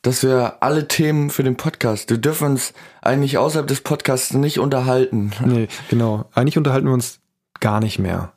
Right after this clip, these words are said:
Speaker 2: Wir
Speaker 1: Nee.
Speaker 2: unterhalten uns, wir schreiben nur noch auf, wenn wir, au, da wollte ich dir noch was erzählen. Du, nicht
Speaker 1: Aber
Speaker 2: jetzt.
Speaker 1: nicht jetzt im Podcast
Speaker 2: Du
Speaker 1: dann.
Speaker 2: schreibst dir auf, erzählst mir im Podcast. Ähm, genau. Wollen wir kurz was, wollen wir kurz anstoßen auf
Speaker 1: Ja.
Speaker 2: deine Operation?
Speaker 1: Ja.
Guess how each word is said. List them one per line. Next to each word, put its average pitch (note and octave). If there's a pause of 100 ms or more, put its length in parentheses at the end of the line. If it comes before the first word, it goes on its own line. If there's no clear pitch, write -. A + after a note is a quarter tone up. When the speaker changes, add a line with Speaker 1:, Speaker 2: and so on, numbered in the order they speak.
(140)
Speaker 2:
Wir A#2
Speaker 1:
Nee. G#2
Speaker 2:
unterhalten B2+
uns, -
wir A#2
schreiben C3+
nur D3
noch C3
auf, C#3+
wenn C3
wir, B2
au, E3
da A2
wollte C3+
ich C#3
dir B2+
noch C3
was A#2+
erzählen. A2
Du, C3
nicht B2+
Speaker 1:
Aber B2+
Speaker 2:
jetzt. C3
Speaker 1:
nicht D3
jetzt -
im A#2+
Podcast A#2
Speaker 2:
Du A#2
Speaker 1:
dann. -
Speaker 2:
schreibst -
dir C3
auf, C3
erzählst C#3
mir B2+
im A#2+
Podcast. A#2+ (520)
Ähm, A2+ (260)
genau. F#2+ (400)
Wollen A2+
wir B2
kurz D3
was, B2+ (180)
wollen A#2+
wir B2
kurz C#3+
anstoßen B2
auf A#2
Speaker 1:
Ja. A2+
Speaker 2:
deine -
Operation? A2
Speaker 1:
Ja. G2